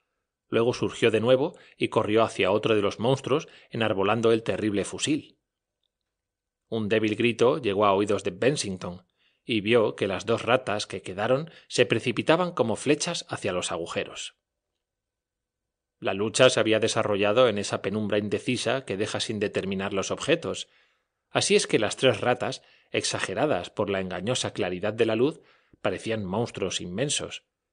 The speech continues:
y Cosar, que unas veces no se podía distinguir, aparecía entonces de colosal corpulencia. Los roedores ya daban saltos terribles,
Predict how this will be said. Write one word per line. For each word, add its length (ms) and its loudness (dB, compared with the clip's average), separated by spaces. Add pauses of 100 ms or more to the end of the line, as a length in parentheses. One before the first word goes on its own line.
(140)
y 120 -8
Cosar, 580 0 (260)
que 100 -4
unas 200 -2
veces 320 2
no 120 -4
se 120 0
podía 220 0
distinguir, 640 -2 (260)
aparecía 460 4
entonces 460 0
de 140 2
colosal 480 0
corpulencia. 800 -6 (800)
Los 160 2
roedores 500 2
ya 140 0
daban 240 0
saltos 400 -2
terribles, 540 -2